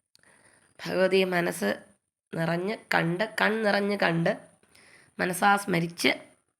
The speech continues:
സമാധാനത്തോടു കൂടി ചെറിയ മഴയത്ത് ഞാനും മേരിക്കുട്ടിയും വീട്ടിൽ പോകുന്നു. വീട്ടിൽ പോയിട്ട് വേണം പായസം കഴിക്കാനേ. ആ, അത് കണ്ടോ. അപ്പോൾ പായസമൊക്കെ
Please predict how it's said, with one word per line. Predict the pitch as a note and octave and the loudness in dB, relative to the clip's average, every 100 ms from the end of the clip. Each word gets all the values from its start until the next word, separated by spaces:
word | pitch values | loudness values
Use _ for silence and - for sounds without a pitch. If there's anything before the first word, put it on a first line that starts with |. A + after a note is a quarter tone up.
| _ - | _ -14
സമാധാനത്തോടു | - G3 F#3+ F#3 F3+ E3+ E3+ D#3+ D#3+ | -6 0 0 2 0 -2 -2 -2 -2
കൂടി | E3+ F#3 C#4+ - _ _ _ - | -4 -4 -4 -8 _ _ _ -10
ചെറിയ | - G3 G3+ F3+ | -4 0 2 2
മഴയത്ത് | E3+ F3 E3+ F#3+ F#3 | 0 -2 -4 -2 0
ഞാനും | F3 E3+ E3+ | 2 2 2
മേരിക്കുട്ടിയും | E3+ E3+ F3 E3+ C4 - _ _ - - | 2 0 -6 -2 -2 -2 _ _ -20 -10
വീട്ടിൽ | - F3 G3 | -6 -4 -4
പോകുന്നു. | F3 E3 G3 | -2 -2 -2
വീട്ടിൽ | F#3 E3+ | -4 -2
പോയിട്ട് | A#3 A#3+ | 0 2
വേണം | C4 B3 | 2 2
പായസം | A3 F#3+ F#3+ G#3+ | 2 2 0 -2
കഴിക്കാനേ. | G3 E3+ F3 F#3+ A3+ - | -2 -2 -4 -4 -2 -2
ആ, | D#3 D#3 | 0 0
അത് | F3+ | 0
കണ്ടോ. | G3+ E3 - _ _ _ _ _ _ - - - - | 0 0 -8 _ _ _ _ _ _ -20 -20 -20 -20
അപ്പോൾ | - D4 | -10 0
പായസമൊക്കെ | A#3+ G#3 G#3+ G#3 | 2 2 0 -2